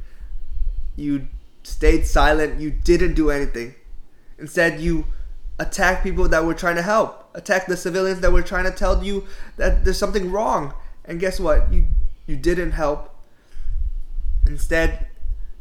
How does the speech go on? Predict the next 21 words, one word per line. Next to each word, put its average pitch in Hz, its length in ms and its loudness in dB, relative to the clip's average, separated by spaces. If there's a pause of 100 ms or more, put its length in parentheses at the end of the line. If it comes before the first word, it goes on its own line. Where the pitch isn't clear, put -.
(600)
you 147 140 0
backed 151 320 6
up - 400 2
someone 147 600 -2
that 127 260 -6
was 131 160 -6
doing 156 200 0
something 147 340 -6
wrong. 117 260 -4 (680)
Come 147 120 -6
on, 120 220 -6
man. 117 240 -2 (1400)
Sometimes 165 460 0
by 135 360 -4
not 143 300 -2
doing 147 200 -2
something, 147 360 -6
by 123 140 -4
being 147 220 4
silent, 135 520 2 (1300)
by 113 420 6